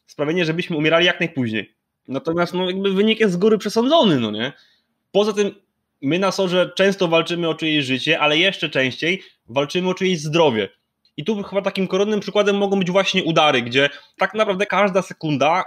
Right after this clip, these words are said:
ma znaczenie, bo każda sekunda opóźniająca leczenie to jest śmierć iluś tam komórek mózgu. No i czasami się walczy o to, żeby człowiek wyszedł z paraliżem dwukończynowym, a nie czterokończynowym.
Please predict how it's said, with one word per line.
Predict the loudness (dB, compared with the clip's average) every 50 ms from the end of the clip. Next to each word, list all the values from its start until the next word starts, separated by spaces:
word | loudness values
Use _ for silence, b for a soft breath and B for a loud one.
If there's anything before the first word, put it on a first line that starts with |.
| -4 -4
ma | -2 -2 -2
znaczenie, | -2 -6 -6 -6 -4 -4 -4 -2
bo | -4 -4 -2
każda | -2 -2 -2 -2 -2 -6
sekunda | -8 -10 -8 -6 -6 -2 0 0 0 0 0 -4
opóźniająca | -8 -8 _ -6 -6 -4 -4 -4 -2 -4 -4 -2 0
leczenie | 0 0 0 0 -2 0 2 0 0 0 B B B B B B _
to | -4
jest | -4 -2 -2
śmierć | -4 -2 0 0 0 0 0 -2
iluś | -4 -2 0
tam | -2 -2
komórek | 0 0 0 2 2 0 0
mózgu. | -2 -2 -2 -4 -6 -8 -10 -10 _ _ _ _ _ _ _
No | -4 -2
i | -2
czasami | 0 -2 0 0 0
się | 0 2 2
walczy | 4 2 2 2 0 0 0 0 -2 -2 _
o | -2 0
to, | 0 0 -2 -2
żeby | 0 -2 -2 -4
człowiek | -4 -4 -2 -2 -2 -4 -4
wyszedł | -4 -4 -4 -4 -6
z | -6 0
paraliżem | 2 2 4 4 2 0 0 0 0 0 0 -4 -6 -8
dwukończynowym, | -8 -6 -6 -4 -2 -2 -2 -2 -2 -2 0 0 0 -2 -4 -4
a | -4 -6
nie | -6 -2
czterokończynowym. | 0 2 2 2 2 0 -2 -2 -2 0 0 0 0 0 -4 -6